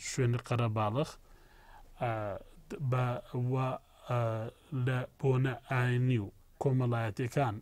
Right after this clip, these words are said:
لەو جێی کە خەڵکێکی زۆر تێدا خڕ دەبیتەوە، بەشدار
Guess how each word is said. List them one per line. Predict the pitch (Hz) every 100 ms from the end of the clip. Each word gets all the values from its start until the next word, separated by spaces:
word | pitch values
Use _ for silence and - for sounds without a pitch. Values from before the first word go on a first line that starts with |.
| -
لەو | 135 143
جێی | 127 120 107
کە | 127
خەڵکێکی | - 156 147 135 - 120
زۆر | 120 123 101 - - -
تێدا | - 151 127 117
خڕ | - 135
دەبیتەوە، | 123 123 117 - 120 98
بەشدار | 104 113 107 120 131